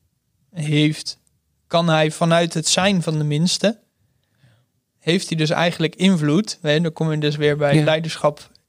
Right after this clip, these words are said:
Speaker 1: is invloed. Ehm, waardoor die, nou, gewoon uiteindelijk, eh, de hoogste plek krijgt. Of, nou, de ene hoogste plek krijgt, zeg maar, in dat paleis.
Speaker 2: Ja.
Speaker 1: Ehm, en daar, nou, daarmee laat je dus gewoon heel mooi en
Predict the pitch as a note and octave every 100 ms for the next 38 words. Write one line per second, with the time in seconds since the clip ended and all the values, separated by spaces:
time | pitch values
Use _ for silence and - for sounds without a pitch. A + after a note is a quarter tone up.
0 | _ E3 - - - F3 D#3 D3 - -
1 | - - - _ _ _ D#3+ D#3 D3 D3
2 | E3 E3+ D#3 D#3+ E3+ E3 D#3+ D3+ D3 _
3 | _ _ F3+ D#3 D3+ D3 D#3 D#3 D#3+ -
4 | - _ - E3 F3 F#3 E3 D3 C#3+ D#3+
5 | D3+ D3 D3 D3 E3 D3+ E3 D#3 E3+ -
6 | D#3+ F3 F3+ - C#3 - - _ _ D3+
7 | - _ D3+ C#3 - D3+ C#3 C3+ - D#3
8 | C#3 - C#3 - - C#3+ C#3+ D3 D#3 D3
9 | - D3+ D3+ D3+ C3+ E3 - - _ _
10 | - - F3 D#3+ D#3+ D#3+ D#3 F#3 _ _
11 | _ E3 E3 D#3+ E3+ F3+ G3 F3 E3 D3+
12 | D#3 D#3+ E3 D#3+ D#3+ D#3+ E3 D#3+ - D3+
13 | D3 D#3+ F3 D#3+ - _ _ _ _ _
14 | _ D3+ D#3+ E3+ E3 D3 C#3+ C#3+ C#3+